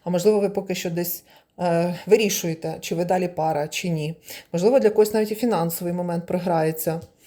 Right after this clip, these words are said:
в родині теж, так? То є гроші, то нема, то ось вони сьогодні прийшли, то,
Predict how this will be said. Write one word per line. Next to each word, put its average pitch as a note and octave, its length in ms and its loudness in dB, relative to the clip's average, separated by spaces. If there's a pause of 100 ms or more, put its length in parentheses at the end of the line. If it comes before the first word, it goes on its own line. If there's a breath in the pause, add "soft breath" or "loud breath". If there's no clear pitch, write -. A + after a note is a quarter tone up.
(220 loud breath)
в E3+ 80 -4
родині F3 440 0
теж, E3+ 280 0
так? G#3 340 -2 (200)
То F3+ 60 -2
є G#3+ 180 4
гроші, G#3+ 360 2
то - 160 -8
нема, F3+ 420 -2 (380 loud breath)
то D#3+ 100 -4
ось E3+ 160 -2
вони F3+ 180 0
сьогодні E3 400 0
прийшли, F#3+ 360 2
то, E3+ 300 -2